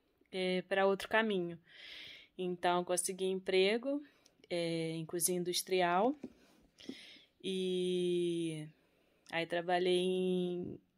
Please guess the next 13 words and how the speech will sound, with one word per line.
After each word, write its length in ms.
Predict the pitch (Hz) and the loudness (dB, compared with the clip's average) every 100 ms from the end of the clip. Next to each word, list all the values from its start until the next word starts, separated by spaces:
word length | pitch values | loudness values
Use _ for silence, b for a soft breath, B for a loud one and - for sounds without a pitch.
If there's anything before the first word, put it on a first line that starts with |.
| _ _ _ - | _ _ _ -6
em 500 | 170 175 175 170 165 | -4 -2 -2 -2 -2
indústria, 640 | 160 202 254 254 - 226 | 0 0 0 -2 -4 -4
trabalhei 460 | 185 180 180 175 175 | 0 2 2 2 2
em 140 | 175 | 0
hospital, 800 | 170 - 175 - 170 170 175 - | -2 -2 -6 -2 0 2 0 -4
em 240 | - 170 170 | -6 -6 -4
hospital, 460 | 170 - 170 185 | -6 -2 2 2
né, 220 | 233 226 220 | 2 2 2
na, 420 | 180 170 165 160 - | 0 -2 -4 -8 -6
na 140 | 170 | -8
cozinha 500 | 160 180 160 185 208 | -6 -6 -4 -2 -2
de 80 | 180 | -4
hospital. 640 | - - - 165 196 254 | -8 -8 0 2 2 0